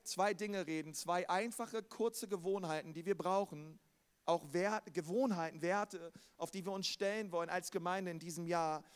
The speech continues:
und auch persönlich. Und das Erste, glaube ich, auf,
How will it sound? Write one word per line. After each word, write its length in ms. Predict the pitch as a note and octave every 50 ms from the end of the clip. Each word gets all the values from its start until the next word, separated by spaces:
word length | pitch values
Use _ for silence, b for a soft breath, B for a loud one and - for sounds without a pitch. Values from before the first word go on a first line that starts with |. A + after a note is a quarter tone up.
| B B B B
und 180 | B E3+ F3 -
auch 220 | F3 F3 - B2+ - - - -
persönlich. 800 | - - E3+ D3 C#3+ F3+ F#3+ G3+ F#3+ F3 E3 D#3+ D#3+ D#3+ - - - B B B B B B B B B B _
Und 400 | - F3 E3+ E3+ - - - - B B B B B B B _ _ _ _ _ _ _ _ _ _ _ -
das 160 | - F3 -
Erste, 420 | - G3+ G#3+ A#3+ C#4+ C4 - G#3+ F3+
glaube 320 | F#3 F3+ F3 E3+ E3 F3+
ich, 160 | F3+ - -
auf, 180 | F3+ F3 -